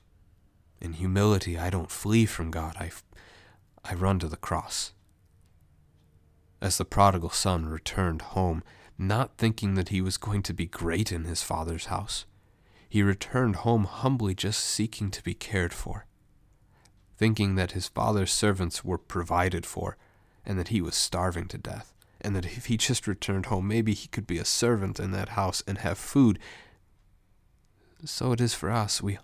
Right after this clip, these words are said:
humbly come before the Lord, seeking only refuge. And instead, he, he puts the royal robe on us, so we are clothed in Christ's righteousness.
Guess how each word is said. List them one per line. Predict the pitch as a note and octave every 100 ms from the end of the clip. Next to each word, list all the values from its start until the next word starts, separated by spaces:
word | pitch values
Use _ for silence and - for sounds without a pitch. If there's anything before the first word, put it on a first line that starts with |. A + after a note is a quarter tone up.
| -
humbly | A#2+ A#2+ A2 F#2+
come | - A#2 G#2
before | F#2+ - A2
the | G2 F#2
Lord, | G2 G#2 F#2 - - - - _ - - _ _ _ - - -
seeking | - - B2 - G2+ -
only | G#2+ A2+ G2
refuge. | F2+ F2 - - E2+ E2 - - _ - - - _ - _ _ _ _ _ _ _ _ -
And | F#2+
instead, | F#2+ F2+ - - A2 F#2
he, | - E2+ E2+ - - - - - - - - - - - _ - _ -
he | F#2
puts | - G2+ -
the | E2
royal | F2+ F#2+ D#2
robe | D#2+ G2 G2
on | F#2+
us, | G#2 G#2+ - - _
so | - F2+
we | E2+
are | D#2+
clothed | - F2+ G2+ G2
in | E2
Christ's | E2 F2 E2 -
righteousness. | E2 - - G#2 G#2